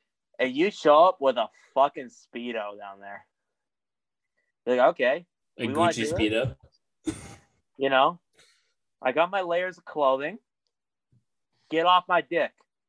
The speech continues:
Speaker 1: You know?
Speaker 2: S-, so you compromise by wearing two really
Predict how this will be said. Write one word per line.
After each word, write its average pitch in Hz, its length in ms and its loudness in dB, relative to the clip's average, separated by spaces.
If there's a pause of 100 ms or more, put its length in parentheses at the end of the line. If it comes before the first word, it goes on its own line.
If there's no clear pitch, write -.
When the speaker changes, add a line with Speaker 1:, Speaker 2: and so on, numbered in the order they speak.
(1300)
Speaker 1:
You 127 100 -10
know? 120 200 -4
Speaker 2:
S-, - 260 -12
so - 160 -8
you 135 180 -4
compromise 104 680 -6
by 101 140 -6
wearing 98 400 -8
two 104 340 -8
really 95 300 -8